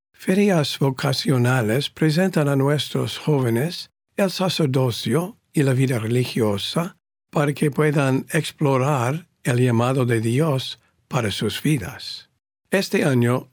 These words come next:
los invito a considerar dos cosas. Por favor, consideren con oración hacer una donación similar a la colecta para fomentar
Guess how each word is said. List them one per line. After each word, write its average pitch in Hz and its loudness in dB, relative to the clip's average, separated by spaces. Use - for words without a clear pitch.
los 151 0
invito 165 2
a 139 -2
considerar 127 -2
dos 170 -2
cosas. - -10
Por 196 0
favor, 139 2
consideren 160 2
con 160 0
oración 135 0
hacer 190 0
una 180 4
donación 147 2
similar 165 2
a 143 -2
la 131 0
colecta 147 -2
para 135 -2
fomentar 127 0